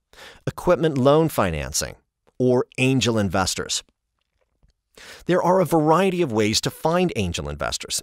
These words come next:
including AngelList, venture capitalists, investment bankers, lawyers, accountants, other entrepreneurs,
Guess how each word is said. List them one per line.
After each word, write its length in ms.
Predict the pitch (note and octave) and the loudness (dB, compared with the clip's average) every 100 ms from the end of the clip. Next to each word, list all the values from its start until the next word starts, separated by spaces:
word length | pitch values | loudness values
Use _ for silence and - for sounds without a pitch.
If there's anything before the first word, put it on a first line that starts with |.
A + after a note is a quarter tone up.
| - | -4
including 420 | B2+ D#3 D3 D3 - | -2 0 0 0 -2
AngelList, 720 | D3 E3+ A#2+ D#2+ C#2 - - - _ _ F2+ | 0 2 0 -4 -4 -4 -6 -12 _ _ -8
venture 380 | F2+ F#2+ A#2+ | -4 -4 -4
capitalists, 760 | - C#3+ C3+ A2 E2 - - - _ _ _ | -2 2 2 2 -4 -4 -8 -12 _ _ _
investment 540 | B2 A2+ - - C3 C3+ | -4 2 2 2 0 0
bankers, 580 | D#3 E3+ - - - - _ _ _ | 0 0 -2 -4 -6 -6 _ _ _
lawyers, 560 | A#2+ D#3 E3+ G2+ - - - - - | -2 2 2 0 -4 -8 -10 -18 -12
accountants, 760 | - - D#3 F3 - - - - - - _ | -10 -2 0 0 -4 -4 -6 -6 -12 -20 _
other 240 | C3+ D#3 E3+ | 0 2 2
entrepreneurs, 880 | C3+ C#3+ C#3 C3 B2+ C#3 A2+ - - | 0 0 -2 -2 0 0 0 -2 -6